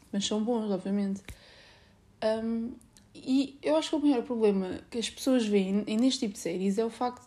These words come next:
de não ter qualquer, ahm, não reque-, não requerir qualquer tipo de utilização do no-, do nosso cérebro, a não ser da parte da nossa atenção. Porque aquilo, nós, nós só prestamos atenção à, ao bonito que aquilo está a ser.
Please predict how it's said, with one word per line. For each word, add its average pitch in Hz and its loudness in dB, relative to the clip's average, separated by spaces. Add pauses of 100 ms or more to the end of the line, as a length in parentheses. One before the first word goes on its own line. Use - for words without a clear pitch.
de 247 0
não 262 4
ter 269 -2
qualquer, 269 0 (640)
ahm, 254 0
não 285 6
reque-, - -4
não 269 4
requerir 277 0
qualquer 277 -2
tipo 285 -2
de 277 2
utilização 269 2
do 269 6
no-, 269 2
do 269 2
nosso 277 2
cérebro, 254 0
a 190 -2
não 214 0
ser 269 -2
da 254 -4
parte 285 0
da 285 -2
nossa 285 4
atenção. 285 4 (300)
Porque - -4
aquilo, 269 2
nós, 285 4
nós 277 2
só 302 0
prestamos 277 0
atenção 208 0
à, 240 -4 (240)
ao 233 4
bonito 254 6
que 254 -2
aquilo 247 -6
está 254 -2
a 254 0
ser. 233 -2